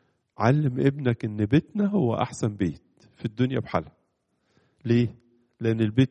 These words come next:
بتاعي هو اللي فيه بابا وماما. مفيش أي بيت تاني مهما كان شكله فيه بابا وماما بتوعي. علم،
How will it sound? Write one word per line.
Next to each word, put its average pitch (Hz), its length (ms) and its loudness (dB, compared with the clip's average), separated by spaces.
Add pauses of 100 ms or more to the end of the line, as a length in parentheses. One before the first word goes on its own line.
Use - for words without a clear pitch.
(100)
بتاعي 123 420 2
هو 123 140 4
اللي 107 140 2
فيه 110 180 0
بابا 104 300 0
وماما. 87 420 -6 (1160)
مفيش - 240 -6
أي 160 240 4
بيت 143 260 4
تاني 139 260 6
مهما 151 400 4
كان 143 260 0
شكله 160 480 2 (380)
فيه 147 320 0 (220)
بابا 139 260 4
وماما 131 360 2
بتوعي. 123 560 0 (1400)
علم، 131 540 4